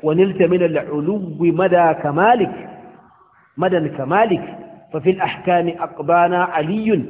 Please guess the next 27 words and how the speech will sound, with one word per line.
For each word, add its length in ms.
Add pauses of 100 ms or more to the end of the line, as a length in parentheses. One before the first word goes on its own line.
(420)
wa 220
fil 180 (260)
khuddami 560
ma 420
Anas 260
ibn 200 (120)
Malik, 400 (580)
wa 100
kabni 380
ma'in 640
fi 480
hifdhin 480
wa 120
naqdin, 420 (400)
wa 180
fil 260
fatwa 460
ka 140 (100)
Sufyan 680
wa 120
Malik, 400 (540)
wa 100
Fakhruddin 840
fi 140
jadlin 440
wa 100
bahthin, 440